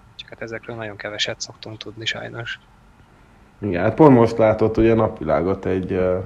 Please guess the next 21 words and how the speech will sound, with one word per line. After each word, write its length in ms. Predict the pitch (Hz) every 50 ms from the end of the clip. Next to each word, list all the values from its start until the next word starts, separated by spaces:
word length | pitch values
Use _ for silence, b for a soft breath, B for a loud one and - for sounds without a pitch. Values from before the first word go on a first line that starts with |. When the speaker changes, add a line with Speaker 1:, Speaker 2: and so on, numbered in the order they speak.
| 101 - -
Speaker 2:
egy 200 | - 104 101 107
ilyesmi, 420 | 110 107 107 107 - - 117 117
aztán 300 | 123 127 123 - 127 127
ki 120 | - 151
tudja, 260 | - 180 156 131 123 113
hogy 120 | 107 104
ez 100 | 104 107
igaz-e 380 | 107 107 95 104 85 82 95 101
vagy 220 | 101 95 92 92
nem, 340 | 87 92 92 95 98 98 95 - - -
hogy 140 | - - 98
kétezer-kilencben 880 | - 117 113 - 113 110 110 110 110 - 110 107 104 104 95 92 104 101
a 120 | 104 104 -
Tampa 600 | - 104 104 104 98 98 104 101 98 - - B B B B B B B B B B B B
Matt 260 | - 110 110 104 98
Duchene-t 420 | 110 117 107 - 98 98 98 98
akarta 440 | 107 101 - 107 104 104 98 - 104
húzni, 580 | 101 107 113 110 113 104 117 120 127 127 131 127 - - - - - - - _ - - - - - _ _ - - -
aztán, 600 | - 104 104 101 - - - 104 104 104 104 104
ö, 280 | 104 104 107 104 104 107 107 - - - - - - - - - - - - - - 78
mm, 280 | 80 82 87 87 87